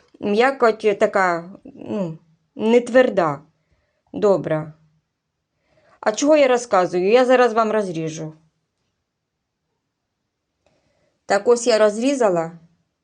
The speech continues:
Ось така м'якушечка. Він не водянистий.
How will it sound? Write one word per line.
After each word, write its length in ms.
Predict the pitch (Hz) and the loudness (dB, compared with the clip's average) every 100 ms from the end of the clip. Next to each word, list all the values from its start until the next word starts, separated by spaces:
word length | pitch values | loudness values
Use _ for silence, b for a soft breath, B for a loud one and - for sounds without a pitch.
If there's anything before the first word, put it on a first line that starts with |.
| _ _ _ _ _ _ - | _ _ _ _ _ _ -14
Ось 140 | 190 | -8
така 260 | 214 202 202 | -4 -2 -2
м'якушечка. 920 | 190 185 269 269 190 - - 170 175 _ _ _ _ _ _ | -2 -4 -4 -4 -8 -8 -10 -10 -10 _ _ _ _ _ _
Він 240 | 190 226 247 | -4 0 2
не 100 | 269 | 2
водянистий. 1000 | 277 277 269 202 175 - - 170 175 | 2 2 0 0 -4 -6 -8 -8 -10